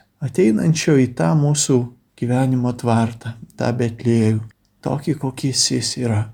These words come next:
Jo meilė yra tobula, jo meilę galime priimti, kokie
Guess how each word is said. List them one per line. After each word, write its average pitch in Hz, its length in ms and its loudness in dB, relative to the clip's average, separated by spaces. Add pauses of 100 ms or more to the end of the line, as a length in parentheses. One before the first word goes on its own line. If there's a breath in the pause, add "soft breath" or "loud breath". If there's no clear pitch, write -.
(280)
Jo 131 220 2
meilė 143 520 2
yra 117 240 -2
tobula, 113 540 0 (280)
jo 127 220 2
meilę 117 460 2
galime 127 460 0
priimti, 123 760 0 (260)
kokie 190 520 2